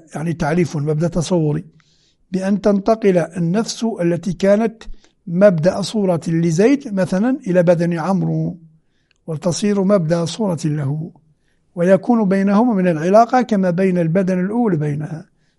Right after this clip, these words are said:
يعني البدن الجديد، تكو-، ويكون بينه، يعني بين النفس والبدن الجديد، من العلاقة، يعني من، من الارتباط، كما كان بين البدن الأول وبين الناس.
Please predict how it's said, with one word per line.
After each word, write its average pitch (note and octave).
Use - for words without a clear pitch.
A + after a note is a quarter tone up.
يعني D#3
البدن D#3
الجديد، D#3
تكو-، G3
ويكون E3+
بينه، E3
يعني D#3
بين E3
النفس G#3+
والبدن E3+
الجديد، C#3+
من F3+
العلاقة، E3
يعني D3+
من، D3
من D3+
الارتباط، F#3
كما F#3+
كان F#3+
بين F3
البدن F#3
الأول A#3+
وبين D3
الناس. D#3